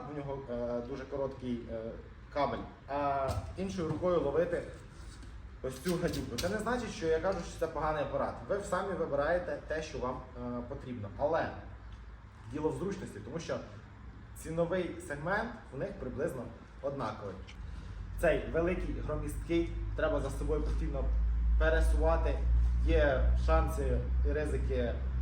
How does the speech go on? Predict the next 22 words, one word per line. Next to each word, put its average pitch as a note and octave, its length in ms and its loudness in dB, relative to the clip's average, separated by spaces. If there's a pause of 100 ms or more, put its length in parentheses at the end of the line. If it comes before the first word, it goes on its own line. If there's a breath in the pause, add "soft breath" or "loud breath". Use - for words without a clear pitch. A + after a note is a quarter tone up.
(120)
потрапити C3+ 480 2
лакофарбове C#3 640 4
покриття, E3+ 600 4 (260)
не E3 140 8
візьмете E3+ 400 8
з - 120 6
собою D3 300 4
в C3+ 40 6
салон, - 400 6
тому C2+ 140 2
що, C#2 140 8
я C2+ 100 10
вам C#2 120 10
кажу, C#2 240 6
цього C#2+ 200 6
вужа C#2+ 300 8
ловити C#2+ 340 6
ви C#2+ 80 2
там - 180 0
точно C#2+ 280 -2
не C#2+ 60 2
будете. C#2+ 240 2